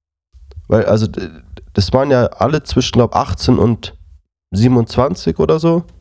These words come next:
waren, glaub ich, die jungen Leute. Ähm, und,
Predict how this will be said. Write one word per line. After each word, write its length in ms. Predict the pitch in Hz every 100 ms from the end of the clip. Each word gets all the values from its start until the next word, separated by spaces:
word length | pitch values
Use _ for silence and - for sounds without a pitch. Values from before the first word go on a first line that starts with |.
| -
waren, 200 | 113 120
glaub 180 | 123 123
ich, 80 | 120
die 120 | 113
jungen 260 | 123 131 117
Leute. 460 | 123 123 135 131 - - - - - - -
Ähm, 380 | - 110 104 104 - - - _ _ _ _ _ _ _ _ _ _ _ - - - - - - _ -
und, 340 | 104 - -